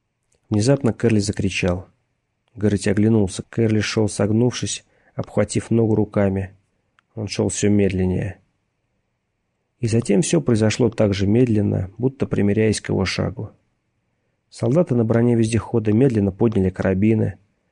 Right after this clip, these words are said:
Толпа выдохнула, словно не знала, что сейчас произойдёт. И участники длинного пути тоже выдохнули, и Гэрроти с ними. Ну, конечно, он знал, и они всё знали.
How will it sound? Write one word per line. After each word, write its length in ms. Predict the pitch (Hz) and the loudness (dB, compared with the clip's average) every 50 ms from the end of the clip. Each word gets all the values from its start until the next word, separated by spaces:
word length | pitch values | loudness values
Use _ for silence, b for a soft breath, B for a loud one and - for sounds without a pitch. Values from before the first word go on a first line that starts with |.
| _ _ _ _ _ _ _ _ | _ _ _ _ _ _ _ _
Толпа 340 | - 110 110 104 - 151 123 | -4 -2 -2 0 0 0 0
выдохнула, 720 | 101 107 120 123 123 110 - - 107 104 107 107 98 87 - _ _ _ _ _ | 2 2 2 2 2 0 0 0 0 0 0 -2 -4 -6 -12 _ _ _ _ _
словно 320 | - - - 120 110 107 110 | -8 -4 0 0 2 2 2
не 120 | 110 110 | 2 2
знала, 300 | 104 107 113 110 104 104 | 2 2 2 2 2 0
что 180 | - - - 95 | -2 -6 -8 -8
сейчас 320 | - - - 110 95 - | -6 -4 -4 -4 -4 -4
произойдёт. 680 | - - 101 98 101 104 104 98 101 104 98 95 - - b b b b b b b b b b b b b b b - | -2 -2 0 0 2 2 2 2 2 0 -2 -2 -6 -12 b b b b b b b b b b b b b b b -2
И 60 | 143 | -2
участники 460 | 135 - 156 156 147 - 127 - - | 0 2 2 2 2 0 -2 0 0
длинного 420 | 104 107 113 120 120 120 113 113 | 2 2 4 4 4 4 2 0
пути 340 | 107 - - - - - 117 | 0 -2 -6 -6 -4 -4 -4
тоже 300 | 110 - 110 107 101 110 | -2 0 0 0 2 2
выдохнули, 720 | 101 104 104 101 101 92 - - 101 - - 98 90 - _ _ _ _ - | 2 2 2 0 -2 -4 -4 -4 -4 -4 -4 -6 -8 -10 _ _ _ _ -8
и 80 | 123 110 | -4 -2
Гэрроти 400 | 104 104 107 101 98 98 - - | 0 2 2 2 2 0 -4 -8
с 140 | - - | -8 -4
ними. 380 | 107 101 98 95 98 101 98 - _ _ _ _ _ _ _ _ _ _ _ _ _ _ _ _ _ _ _ _ _ _ _ _ _ _ _ _ _ _ - | -2 -2 -2 -2 -4 -6 -8 -10 _ _ _ _ _ _ _ _ _ _ _ _ _ _ _ _ _ _ _ _ _ _ _ _ _ _ _ _ _ _ -4
Ну, 160 | 175 196 185 | -4 -2 0
конечно, 400 | 151 - 143 165 170 147 - 131 | 2 2 4 4 4 2 2 2
он 100 | 123 123 | 2 4
знал, 340 | 113 110 120 120 117 104 92 | 4 4 4 4 4 4 4
и 40 | 92 | 4
они 180 | 95 107 127 120 | 4 2 2 2
всё 200 | 113 - 95 92 | 0 0 0 0
знали. 480 | 90 98 95 90 87 87 - - - | 2 2 2 0 0 -2 -4 -8 -12